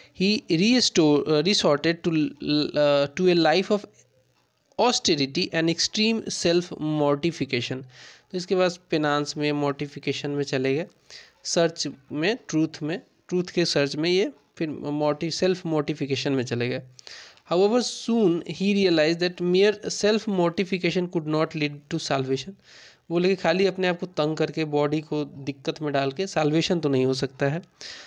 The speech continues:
So he gave up the path of self mortification and began to take limited quantity of food।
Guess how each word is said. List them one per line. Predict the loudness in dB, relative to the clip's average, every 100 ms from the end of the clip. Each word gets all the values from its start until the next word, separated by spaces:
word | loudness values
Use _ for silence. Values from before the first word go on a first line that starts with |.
| -16
So | -2
he | 2 4 2
gave | 2 4 2
up | 2
the | 0 2
path | 2 0 -2
of | 0
self | -2 0 -2
mortification | -2 0 -2 -4 -2 -2 -2 -6 -8 -4
and | -2 0
began | 0 2 2 0 -2
to | -4 -4 -2
take | -2 0 -2 2
limited | 2 2 2 -2 0
quantity | -2 -2 -2 -2 0 0
of | -6 -20 -4
food। | -2 -2